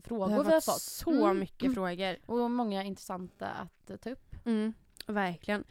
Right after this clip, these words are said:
Speaker 2: Jag tänkte på det, vi fick ju faktiskt en fråga, vi kanske kan köra den, eh, direkt.
Speaker 1: Okej.
Speaker 2: Eh, för förra avsnittet så pratade vi om, eh,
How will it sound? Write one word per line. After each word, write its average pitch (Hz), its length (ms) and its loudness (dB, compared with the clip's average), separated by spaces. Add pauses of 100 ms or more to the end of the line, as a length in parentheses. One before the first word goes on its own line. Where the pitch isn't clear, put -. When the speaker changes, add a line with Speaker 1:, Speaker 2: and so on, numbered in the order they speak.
(200)
Speaker 2:
Jag 254 140 6
tänkte 269 240 4
på 311 80 2
det, 254 140 8
vi 226 140 2
fick 294 200 0
ju 339 60 4
faktiskt 339 280 0
en 196 160 0
fråga, 180 300 -2
vi 196 100 -4
kanske 240 240 -4
kan 285 140 0
köra 190 560 0
den, 180 460 -2
eh, 165 240 -4
direkt. 185 540 -8
Speaker 1:
Okej. 196 420 -6 (160)
Speaker 2:
Eh, 196 200 0
för 214 100 -2
förra 262 380 4
avsnittet 190 400 -4
så 190 240 -2
pratade 180 420 -4
vi 175 280 -6
om, 165 560 -6
eh, 160 320 -8